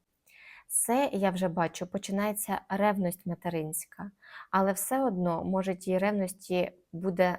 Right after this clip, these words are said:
дальше ще більше поживи. А свого відношення до Кльоні я не зміню,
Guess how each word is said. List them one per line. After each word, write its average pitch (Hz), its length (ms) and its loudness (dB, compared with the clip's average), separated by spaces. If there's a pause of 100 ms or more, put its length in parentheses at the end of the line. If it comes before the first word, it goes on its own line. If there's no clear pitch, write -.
(140)
дальше 175 520 0
ще 202 240 -6
більше 196 400 -2
поживи. 160 580 -6 (460)
А 190 80 2
свого 202 340 2
відношення 214 600 2
до 170 120 4
Кльоні 170 460 0
я 185 120 2
не 285 180 2
зміню, 247 540 2